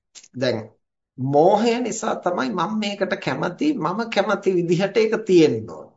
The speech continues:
දැන් පින්නතුනි, ලෝකයේහි, දැන් ලෝකේ ජීවත් වෙනකොට ආදරය, සෙනෙහස කියන එක අපි දැන් අර පසුගිය දවසකත් කතා කළේ මවගේ, අ,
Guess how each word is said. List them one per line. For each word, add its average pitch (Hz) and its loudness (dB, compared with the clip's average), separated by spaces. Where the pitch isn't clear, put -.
දැන් 107 -2
පින්නතුනි, 139 -2
ලෝකයේහි, 127 2
දැන් 113 -2
ලෝකේ 123 -2
ජීවත් 123 -2
වෙනකොට 156 -4
ආදරය, 117 0
සෙනෙහස 147 -6
කියන 143 -4
එක 123 -4
අපි 123 -2
දැන් 123 -4
අර 117 -4
පසුගිය 120 -4
දවසකත් 123 -2
කතා 123 -2
කළේ 120 -2
මවගේ, 120 -2
අ, 143 -8